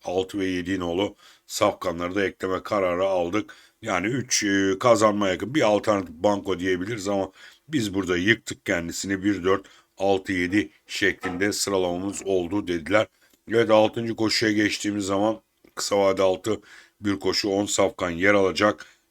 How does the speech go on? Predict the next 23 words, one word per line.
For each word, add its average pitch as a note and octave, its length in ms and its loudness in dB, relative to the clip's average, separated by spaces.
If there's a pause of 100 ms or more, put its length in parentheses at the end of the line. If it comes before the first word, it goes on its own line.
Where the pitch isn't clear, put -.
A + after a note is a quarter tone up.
(120)
Dört, A2+ 400 4 (100)
yedi, F#2 440 -2
bir, G2+ 280 2
iki F#2 280 -4
ve F#2+ 180 0
dokuz. G2+ 460 -2 (380)
Dört, G2+ 300 0
yedi, F#2 380 -2 (1200)
iki, G#2 480 0 (1600)
bir A2 340 2 (120)
ve G2 220 -2
dokuz. G2 580 -2 (160)
E, D#2 40 -6
yani D#2 420 -6
dört, G#2+ 340 0
yedi, D#2+ 360 -6
bir, A2+ 380 -2
iki F#2+ 260 -6
ve G2+ 140 2
dokuz. F2 440 -6 (460)
Yanlış D#2+ 340 -8
telaffuz D#2+ 420 -6
etmeyelim. E2 600 -6